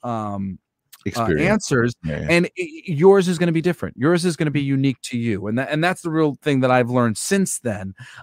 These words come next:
Speaker 1: Uh,
Speaker 2: Mm-hmm.
Speaker 1: you know, don't fear all the experiences that you're hearing of others because it's not gonna have anything to do with them.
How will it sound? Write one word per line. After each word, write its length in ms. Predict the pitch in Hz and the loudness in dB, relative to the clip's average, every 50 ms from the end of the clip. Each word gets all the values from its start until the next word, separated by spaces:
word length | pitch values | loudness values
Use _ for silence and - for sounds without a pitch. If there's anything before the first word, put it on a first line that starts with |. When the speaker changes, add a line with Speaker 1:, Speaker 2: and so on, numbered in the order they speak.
| - - | -4 -2
Speaker 1:
Uh, 160 | 135 131 131 | 0 0 0
Speaker 2:
Mm-hmm. 20 | 135 | 0
Speaker 1:
you 100 | 127 135 | 0 0
know, 100 | 127 127 | 0 0
don't 320 | 113 127 156 175 196 175 | 2 2 2 2 0 -2
fear 260 | - - 170 165 156 147 | -4 0 2 4 4 6
all 160 | 143 143 147 139 | 6 4 4 2
the 100 | 143 131 | 0 -2
experiences 640 | 120 - - - 139 135 131 127 123 - - 113 110 | -2 -6 -6 -4 -2 0 0 0 -2 -2 -4 -6 -6
that 100 | 117 92 | -4 -4
you're 100 | 110 101 | -4 -2
hearing 300 | 113 120 117 117 110 110 | -2 0 0 0 0 0
of 100 | 104 95 | 0 0
others 360 | 110 104 101 107 104 101 95 | 0 0 0 -2 -4 -6 -8
because 400 | - - 101 - - 101 92 - _ _ _ _ _ _ _ _ _ _ _ _ - - - - | -10 -12 -12 -8 -8 -8 -8 -10 _ _ _ _ _ _ _ _ _ _ _ _ -20 -10 -2 -2
it's 140 | 143 120 139 | -2 0 2
not 120 | 170 160 139 | 0 2 2
gonna 100 | 147 139 | 2 4
have 80 | 131 131 | 4 4
anything 300 | 127 127 123 127 117 107 | 4 4 2 0 -2 -2
to 60 | 107 | -2
do 120 | 127 127 | -4 -4
with 120 | 113 104 - | -4 -2 -2
them. 200 | 110 98 90 | -2 -2 -4